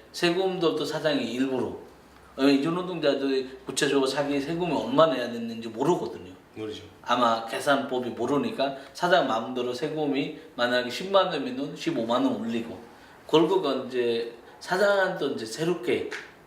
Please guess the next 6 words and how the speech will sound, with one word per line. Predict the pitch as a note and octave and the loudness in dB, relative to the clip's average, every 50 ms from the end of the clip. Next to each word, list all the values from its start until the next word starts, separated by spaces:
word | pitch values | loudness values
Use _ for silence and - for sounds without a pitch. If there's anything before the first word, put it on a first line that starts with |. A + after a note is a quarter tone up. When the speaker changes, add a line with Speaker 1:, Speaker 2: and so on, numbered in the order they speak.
| - - - - - - - - - - - | -20 -20 -20 -20 -20 -20 -20 -20 -8 -2 0
Speaker 1:
닦은 | D3 C#3+ - - - - - - - - F#3 F#3 F#3 F3+ F3 F3 E3+ E3 E3 | 0 0 0 -4 -10 -16 -20 -20 -2 4 6 6 8 6 4 0 0 0 0
거에 | E3 D#3 - A#2+ | 0 2 2 2
대해서는 | A2+ A#2 A2+ A#2 C3 B2+ C#3 D#3+ | 2 0 0 0 -2 -2 0 0
어떤, | D3+ C3+ A#2+ - A#2 A2 G#2 G#2+ G#2 G#2 G#2 G#2 G#2 - - - - - - - - | -2 -2 -2 -2 -4 -4 -4 -4 -6 -8 -10 -12 -14 -16 -20 -20 -20 -20 -20 -20 -16
어, | - A#2+ A#2+ A#2 A2+ A2+ A#2 - - - - - | -12 -8 -6 -6 -4 -6 -6 -8 -12 -16 -14 -10
제도, | - - D3 D3 D3 B2+ | -4 0 2 2 2 2